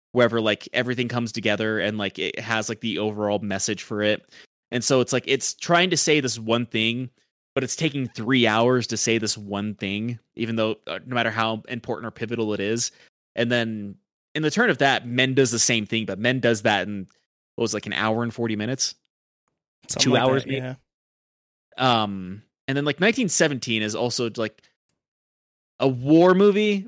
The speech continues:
Speaker 1: but a war movie, like, 'cause, like, World War Two and World War One, or ac-, no, I was gonna say World War Two movies have been, like, done to death. And, like, I think sometimes people kind of throw World War One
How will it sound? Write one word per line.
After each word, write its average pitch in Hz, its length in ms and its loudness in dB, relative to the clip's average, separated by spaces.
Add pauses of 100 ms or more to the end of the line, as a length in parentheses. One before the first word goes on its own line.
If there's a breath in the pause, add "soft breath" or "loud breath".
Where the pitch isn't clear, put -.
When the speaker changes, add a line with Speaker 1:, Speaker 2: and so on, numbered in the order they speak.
Speaker 1:
but 143 140 4
a - 20 6
war 135 320 2
movie, 143 260 0
like, 123 180 -2 (540)
'cause, 117 560 -4 (760)
like, 143 160 -6
World 196 260 4
War 233 140 4
Two 170 360 2
and 135 120 -4
World 127 220 0
War 123 160 -2
One, 107 240 -6 (140)
or 110 180 -2
ac-, 139 160 -2 (300)
no, 147 120 -4
I 117 60 0
was 107 100 -4
gonna 117 100 -8
say 123 120 -2
World 156 200 0
War 147 100 -4
Two 139 100 -6
movies 107 160 -4
have 104 80 -8
been, 107 80 -8
like, 104 200 -8
done 113 180 -2
to 101 60 -6
death. 82 340 -6
And, 101 80 -14
like, 92 100 -8
I 107 80 -6
think 131 220 -6
sometimes 131 500 -2
people 110 480 -4 (480 soft breath)
kind 143 220 2
of 113 140 2
throw 117 560 2
World 113 360 2
War 113 240 0
One 104 520 -4